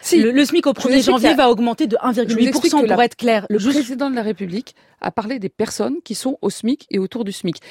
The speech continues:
Speaker 1: Eh bien, il y a une partie qui est payée par les entreprises, qui est le smic, euh, euh, classique,
Speaker 2: Qui
Speaker 1: et il y a une
Speaker 2: n'augmentera
Speaker 1: partie
Speaker 2: pas, mais
Speaker 1: Mais si, il augmente. Il a,
Speaker 2: de un virgule huit pour cent.
Speaker 1: Mais c'est énorme.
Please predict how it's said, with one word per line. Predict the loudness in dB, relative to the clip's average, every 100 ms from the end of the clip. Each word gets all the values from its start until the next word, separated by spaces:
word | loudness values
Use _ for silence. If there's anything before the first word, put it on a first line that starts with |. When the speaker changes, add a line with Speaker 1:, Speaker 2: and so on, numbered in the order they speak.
| -14 -6
Speaker 1:
Eh |
bien, | 0 0 0
il | 0
y |
a |
une | 0 2
partie | -2 -4 -12 -8
qui | -8
est |
payée | -6 -4 -4
par | -4
les | -4 -6
entreprises, | -8 -10 -2 0 0 -4 _
qui | -4
est |
le | -2 0 -2
smic, | -4 -4 -4 -4 -6
euh, | -4 -4 -6 -12 -20 -10 -4
euh, | -2 -2 -2
classique, | -4 -2 -4 0
Speaker 2:
Qui | 4
Speaker 1:
et |
il |
y | 6
a |
une | 6
Speaker 2:
n'augmentera | 4 2 -2
Speaker 1:
partie | -4
Speaker 2:
pas, | -6 -4
mais | -6 -6
Speaker 1:
Mais | -6 -2
si, | 2
il | 2
augmente. | 2 0 0
Il | 2
a, | 2 2 -2
Speaker 2:
de | 2
un | 4 4
virgule | 4 2 0
huit | -2
pour | -6 -6
cent. | -4
Speaker 1:
Mais | 0
c'est | 2
énorme. | 4 2 0